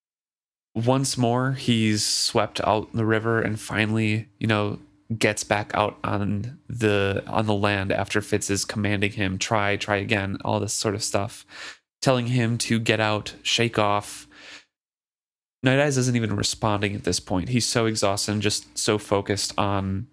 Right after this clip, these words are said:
trying to survive that Fitz is basically walking him through how to live. He finally does shake off, and Fitz has to tell him to, like, "Hey, walk. You have to find a place to lay down to warm up."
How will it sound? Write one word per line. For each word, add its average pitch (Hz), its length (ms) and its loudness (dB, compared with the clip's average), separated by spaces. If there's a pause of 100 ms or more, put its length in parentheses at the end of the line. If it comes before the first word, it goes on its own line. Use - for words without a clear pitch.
trying 104 520 0
to 101 280 0
survive 98 680 0
that 95 240 -2 (260)
Fitz 127 320 0
is 107 100 -4
basically 107 800 2 (220)
walking 110 380 0
him 107 180 0
through 98 360 0
how 101 120 0
to 95 80 0
live. 90 480 -2 (1300)
He 139 100 0
finally 147 260 4
does 131 200 4
shake 131 260 2
off, 117 360 -2 (540)
and 110 240 2
Fitz - 540 0 (180)
has 120 240 0
to 127 80 -2
tell 113 260 2
him 110 200 0
to, 110 100 2
like, 104 180 2
"Hey, 110 180 0
walk. 107 460 0
You 113 120 2
have 107 220 -2
to 117 80 -4
find 104 240 0
a 101 40 -2
place 104 320 -2
to - 80 -2
lay 101 120 2
down 104 340 0
to - 100 -6
warm 95 240 0
up." 131 260 0